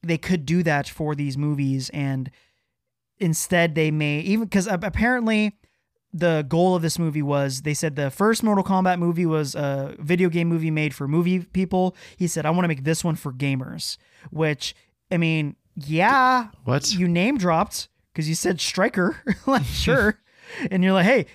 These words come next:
Speaker 1: Cyrax is here." But do you realize to moviegoers who are watching it, now a random cyborg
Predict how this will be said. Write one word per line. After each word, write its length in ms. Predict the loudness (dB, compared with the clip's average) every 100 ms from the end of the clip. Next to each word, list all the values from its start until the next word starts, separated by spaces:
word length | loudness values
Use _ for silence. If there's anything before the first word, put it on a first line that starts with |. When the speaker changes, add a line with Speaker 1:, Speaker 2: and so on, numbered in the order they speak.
| -10
Speaker 1:
Cyrax 640 | -2 2 4 4 2 0
is 100 | -4
here." 240 | 0 0 2
But 340 | 0 0 -4
do 80 | 0
you 80 | 2
realize 460 | 4 4 4 2
to 200 | -2 -2
moviegoers 800 | 0 2 2 0 2 0 0 -2
who 60 | -4
are 40 | 0
watching 360 | 0 0 0
it, 180 | -2 0
now 460 | 0 4 4 2 2
a 120 | -2
random 680 | 0 0 2 2 0 -2
cyborg 880 | -6 -6 0 2 2 0 -2 -4 -8